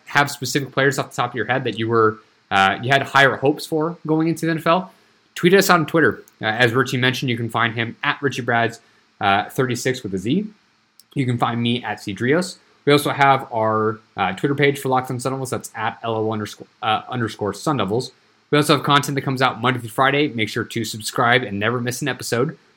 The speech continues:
for Locked On Sun Devils. You can find us on Google Podcasts, Apple Podcasts, Spotify, or the Odyssey app. But thank you so much for making us your first listen every day.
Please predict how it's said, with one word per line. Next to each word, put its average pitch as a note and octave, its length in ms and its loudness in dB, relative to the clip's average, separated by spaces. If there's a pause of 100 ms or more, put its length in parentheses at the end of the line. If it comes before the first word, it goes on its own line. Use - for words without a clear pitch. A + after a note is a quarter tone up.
for C#3 240 4
Locked G#2+ 240 0
On G#2+ 100 -4
Sun A#2 140 -6
Devils. C#3 280 -4
You A2 60 -8
can G#2+ 140 -8
find G#2 200 -2
us G2 180 -8
on G2 220 -4
Google B2+ 220 -2
Podcasts, C3 600 -2 (180)
Apple C#3+ 180 -6
Podcasts, D3 600 -2
Spotify, A2+ 720 -4 (120)
or C3 220 0
the D3 120 2
Odyssey B2 320 -4
app. B2 220 -6 (640)
But C#3 80 -2
thank E3+ 140 2
you D#3+ 60 -4
so E3 120 -6
much E3 140 0
for D#3 100 -6
making D#3 260 -2
us D3 180 -4
your A#2 100 -2
first F3 420 -2
listen C#3+ 320 -4
every B2 180 -2
day. G2+ 240 -2